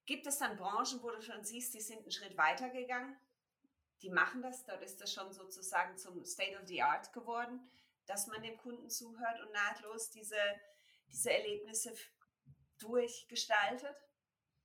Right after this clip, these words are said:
Und gibt es Branchen, wo es eben noch nicht der Fall ist?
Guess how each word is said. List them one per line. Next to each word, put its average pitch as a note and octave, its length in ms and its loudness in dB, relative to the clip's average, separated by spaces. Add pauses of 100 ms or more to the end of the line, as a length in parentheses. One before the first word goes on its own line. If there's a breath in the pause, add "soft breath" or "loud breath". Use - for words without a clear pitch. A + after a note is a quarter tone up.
(420)
Und G#3+ 80 -8
gibt A3 200 -8
es G#3 120 -8
Branchen, G#3 400 -2
wo G3+ 80 -14
es G3+ 80 -10
eben F3+ 220 -8
noch G3 140 -10
nicht A3 260 -8
der E3 80 -6
Fall - 280 2
ist? - 220 -16